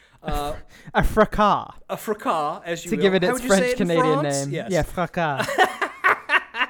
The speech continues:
Speaker 1: When, uh, so they were at, uh, Americans for Prosperity,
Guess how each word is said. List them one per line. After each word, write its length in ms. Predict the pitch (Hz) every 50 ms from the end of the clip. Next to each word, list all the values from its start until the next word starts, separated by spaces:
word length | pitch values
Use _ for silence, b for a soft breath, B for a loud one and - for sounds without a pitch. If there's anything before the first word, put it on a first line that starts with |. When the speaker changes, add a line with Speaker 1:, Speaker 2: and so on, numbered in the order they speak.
| - B B B B 226 B
Speaker 1:
When, 440 | - 220 233 247 240 233 220 226 220
uh, 460 | 214 202 196 190 185 185 185 175 180 185
so 160 | 180 208 196
they 120 | 196 190
were 120 | 196 196 196
at, 200 | 190 185 190 196
uh, 180 | 180 165 170 165
Americans 580 | 175 175 190 226 254 254 247 254 254 240 -
for 160 | - - 185
Prosperity, 1000 | 180 - 196 190 180 175 - - - 190 185 196 202 190 165 127 110 101 98 92